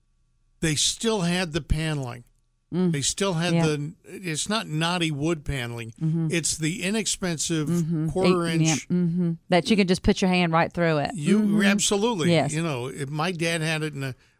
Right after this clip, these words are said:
Speaker 1: one area of the house where you could push it and it would go in
Speaker 2: Yes.
Speaker 1: 'cause it was furred out.
Speaker 2: Yes.
Speaker 1: And then he put the panels on. These
Speaker 2: Mm-hmm.
Speaker 1: are very thin things.
Speaker 2: Yes.
Speaker 1: And I couldn't stop singing the Brady Bunch
Speaker 2: <laughs>
Speaker 1: thing.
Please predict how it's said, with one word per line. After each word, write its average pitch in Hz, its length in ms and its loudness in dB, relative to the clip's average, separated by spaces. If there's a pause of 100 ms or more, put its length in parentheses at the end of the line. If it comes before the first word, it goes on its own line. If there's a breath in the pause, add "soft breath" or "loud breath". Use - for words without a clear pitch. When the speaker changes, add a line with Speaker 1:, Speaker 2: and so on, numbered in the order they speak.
Speaker 1:
one 165 180 0
area 156 300 0
of 131 60 -4
the 131 100 -2
house 143 240 -4
where 160 80 -4
you 143 100 -4
could 127 220 -8
push 208 260 -4
it 139 180 -8 (420)
and 156 100 -2
it 156 40 0
would 135 180 -6
go 170 220 0
in 175 140 6
Speaker 2:
Yes. 175 200 6
Speaker 1:
'cause 139 120 -2
it 143 60 -2
was 147 180 -4
furred 165 460 -4
out. 135 320 -4
Speaker 2:
Yes. 143 340 -2
Speaker 1:
And 151 160 -2
then 151 100 0
he 143 100 -2
put 147 200 -4
the - 100 -8
panels 147 360 -6
on. 135 120 -10 (280 soft breath)
These 170 220 2
Speaker 2:
Mm-hmm. 165 40 4
Speaker 1:
are 151 60 2
very 175 400 -2
thin 175 360 -4
things. 127 360 -8
Speaker 2:
Yes. 135 340 0 (680)
Speaker 1:
And 165 360 -2
I 147 100 -6
couldn't 226 380 -4
stop 185 400 -2
singing 165 460 -4
the 139 80 -6
Brady 160 300 -6
Bunch 131 220 -8
Speaker 2:
<laughs> - 460 0
Speaker 1:
thing. - 120 -10